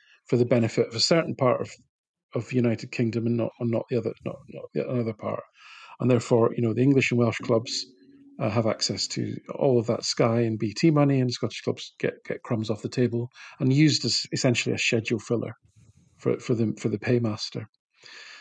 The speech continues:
Um, so Celtic, you know, are in a very, um, uh, impoverished football landscape, and, and, and socially, as we know,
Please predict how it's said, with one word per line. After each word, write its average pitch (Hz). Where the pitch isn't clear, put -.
Um, 127
so -
Celtic, 190
you -
know, 120
are 131
in 135
a 123
very, 139
um, 113
uh, 120
impoverished 156
football 123
landscape, 143
and, 156
and, 147
and 147
socially, 170
as 123
we 123
know, 127